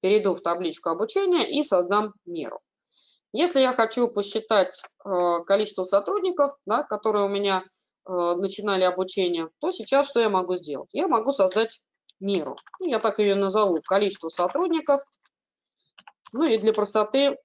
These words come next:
ну ладно, напишу – начавших обучение. Двоеточие равно. То есть по логике вещей я могу здесь воспользоваться там функцией count,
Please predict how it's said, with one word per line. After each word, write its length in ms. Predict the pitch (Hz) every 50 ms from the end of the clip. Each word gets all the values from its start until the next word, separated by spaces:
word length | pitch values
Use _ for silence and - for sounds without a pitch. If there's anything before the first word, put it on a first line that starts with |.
| _ _
ну 680 | - 220 190 185 180 180 180 180 180 180 - - 214 226
ладно, 320 | 208 175 160 151 151 151 151
напишу – 400 | 165 170 175 185 175 - - 147 143 - _
начавших 640 | - 175 175 170 - 226 233 226 - - 190 190 - - -
обучение. 640 | 190 175 175 185 185 - - 139 120 113 110 - - - _ _ _ _ _ _ _ _ _ _ _ _ _ - _ - _ - - - - - - _ _ _ _ - - - _ _ _ _ _ _ _ -
Двоеточие 520 | 185 196 214 214 220 247 247 240 240 214
равно. 360 | 190 185 165 147 139 123 - _ _ _ _ _ _ _ _ _ _ _
То 80 | - 202
есть 120 | 202 -
по 60 | 240
логике 340 | 269 320 330 277 - - 247
вещей 340 | 226 277 269 - 427 403 302
я 120 | 240 254
могу 260 | 254 240 233 226 226 226
здесь 200 | 214 226 220 214
воспользоваться 580 | 208 208 208 - 233 226 214 190 190 185 - -
там 160 | 190 185 185
функцией 420 | - - 202 190 - - 175 175
count, 420 | - 240 262 294 311 294 269 240